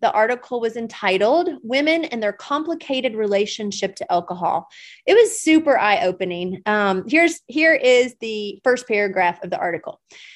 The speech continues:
"Dinner isn't made yet, but the sink is already full of dishes.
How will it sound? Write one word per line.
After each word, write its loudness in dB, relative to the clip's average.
"Dinner 6
isn't 4
made 2
yet, 4
but -4
the 0
sink -4
is -4
already 2
full -6
of -6
dishes. -6